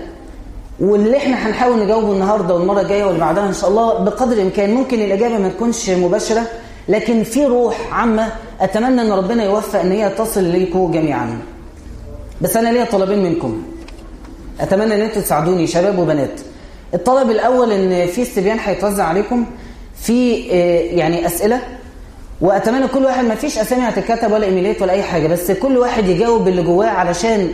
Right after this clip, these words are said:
الأي-، المرتين الجايين الكلام يبقى فعلًا بيصب في اللي كل واحد فينا محتاجه. فيا ريت تجاوبوا على الاستبيان وتهتموا وتكتبوه النهارده وترجعوه لنا عشان ألحق أقراه وأطلع ال-، الاستفادة منه فيه. فإن شاء الله أنتوا هتشاركوا بشكل مباشر في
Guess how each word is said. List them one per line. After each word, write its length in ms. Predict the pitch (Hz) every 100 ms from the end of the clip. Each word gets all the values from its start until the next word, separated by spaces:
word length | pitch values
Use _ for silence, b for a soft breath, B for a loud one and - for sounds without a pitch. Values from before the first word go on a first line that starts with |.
| -
الأي-، 440 | 175 170 180 202 170
المرتين 580 | 165 170 170 175 220 254
الجايين 520 | 190 180 214 240 - B B B
الكلام 760 | 180 190 180 175 190 233 262 233
يبقى 240 | 202 180
فعلًا 360 | 180 262 254 233
بيصب 480 | 185 175 262 240 208
في 120 | 196
اللي 140 | 185
كل 200 | 180 240
واحد 200 | 233 226
فينا 220 | - 214
محتاجه. 500 | 175 170 175 139 123 120
فيا 180 | 185 185
ريت 180 | 240 247
تجاوبوا 280 | 202 226 202
على 100 | 175
الاستبيان 400 | - 180 196 175
وتهتموا 500 | 175 165 233 233 196
وتكتبوه 400 | 180 - 196 220
النهارده 420 | 196 208 226 240 - B B 185
وترجعوه 520 | 180 185 175 180 240
لنا 120 | 233
عشان 240 | 185 190 175 180
ألحق 300 | 208 202 170
أقراه 320 | 165 180 220
وأطلع 600 | 214 180 175 185 208 170
ال-، 200 | 160 151
الاستفادة 720 | 151 156 151 151 175 196 185
منه 220 | 175 170
فيه. 200 | - 139 - B B B B
فإن 220 | 185 190
شاء 140 | 233
الله 120 | 233 240
أنتوا 160 | 233
هتشاركوا 580 | 190 185 190 247 233 220
بشكل 400 | 190 220 226 214
مباشر 460 | 185 180 214 220 208
في 380 | 180 214 214